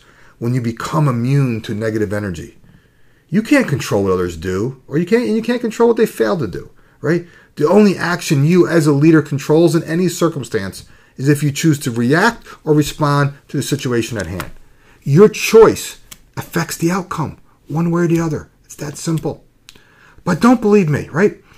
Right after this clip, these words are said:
I want you to experience this for yourself, okay? I want you to catch yourself becoming hooked by taking something someone said or did personally, and I want you to practice releasing it.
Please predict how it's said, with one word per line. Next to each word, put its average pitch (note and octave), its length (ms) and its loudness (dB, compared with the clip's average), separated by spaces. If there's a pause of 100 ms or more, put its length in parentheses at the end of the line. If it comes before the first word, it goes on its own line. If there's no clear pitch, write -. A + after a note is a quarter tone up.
(140)
I D#3+ 60 0
want G#3 180 4
you A3+ 60 2
to G3+ 40 2
experience D3+ 500 0
this - 180 -4
for - 140 -8
yourself, - 460 -8 (520)
okay? D3 340 -6 (480)
I C#3+ 60 -6
want G#3+ 200 0
you E3+ 60 2
to - 80 -8
catch G#3+ 400 -4
yourself D3 640 -6 (380)
becoming D3+ 520 0
hooked - 500 -4
by A#2 120 -6
taking E3+ 500 -2
something E3+ 720 -4 (220)
someone E3 560 0
said A3+ 520 0 (840)
or D3+ 240 6
did D3+ 500 2 (220)
personally, A2+ 680 -4 (160)
and D3 120 -2
I D#3 60 0
want E3+ 160 0
you D#3+ 80 2
to - 60 -6
practice - 540 -6
releasing A#2 460 -4
it. D#2 140 -14